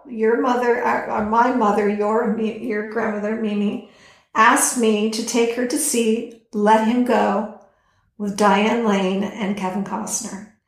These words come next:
So we went to the theaters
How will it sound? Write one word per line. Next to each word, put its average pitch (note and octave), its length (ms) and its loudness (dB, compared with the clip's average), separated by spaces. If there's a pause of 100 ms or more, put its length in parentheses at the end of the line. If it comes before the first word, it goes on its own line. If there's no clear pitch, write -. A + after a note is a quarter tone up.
(480)
So G#3 360 4
we G#3+ 160 4
went G#3 460 0
to B3 120 -2
the D4 120 0
theaters B3 880 0